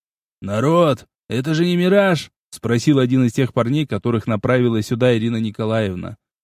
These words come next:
Он указывал рукой на одну дюну, которая сильно уменьшилась после песчаной бури, обнажив то, что мы точно в ином случае не обнаружили бы.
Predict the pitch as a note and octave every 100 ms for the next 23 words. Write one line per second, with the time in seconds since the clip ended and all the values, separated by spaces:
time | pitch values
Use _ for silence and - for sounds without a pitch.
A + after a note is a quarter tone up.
0 | _ - G#3 F#3+ F3+ E3+ E3 D3+ D3 D3
1 | F3+ D#3+ C#3 C#3 D3 E3+ F3+ G2+ G#2 A#2+
2 | A#2+ A#2+ B2 D3+ C3+ C3 E3 E3+ G#2 G2+
3 | - A2+ A#2 G#2+ A2+ B2 A#2 A#2 B2 D#3+
4 | F#2+ - G#2 A2 A2 A#2 - E3+ D3+ G#2+
5 | G#2+ G#2 E3+ - D#3 D3+ C#3+ B2+ D3+ C#3+
6 | C3+ B2+ B2 B2 B2 D3 A#2 G2+ F2+ G#2+